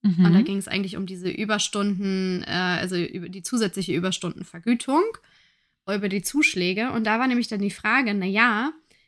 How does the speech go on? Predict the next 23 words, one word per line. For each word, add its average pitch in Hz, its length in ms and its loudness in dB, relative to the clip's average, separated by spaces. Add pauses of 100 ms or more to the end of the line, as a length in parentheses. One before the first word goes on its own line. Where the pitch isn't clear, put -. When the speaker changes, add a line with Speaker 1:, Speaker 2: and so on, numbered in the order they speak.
(120)
Speaker 2:
wenn, 202 200 0
äh, 226 240 0
Überstunden 254 580 2
sind 233 180 0
ja 226 80 -2
immer 233 220 0
erst 190 300 0
so 208 160 -4
ab - 360 -4
vierzig - 440 -4
Stunden. 202 400 -2
Also 185 180 -2
da 185 120 0
ist - 360 -6 (160)
ein 196 140 -10
Arbeitgeber 220 520 0
davon 202 300 -6
ausgegangen, 220 720 0
dass 185 320 -2 (120)
Überstunden 214 520 -4
eigentlich 202 360 -2
nur 196 100 -8
dann 220 420 0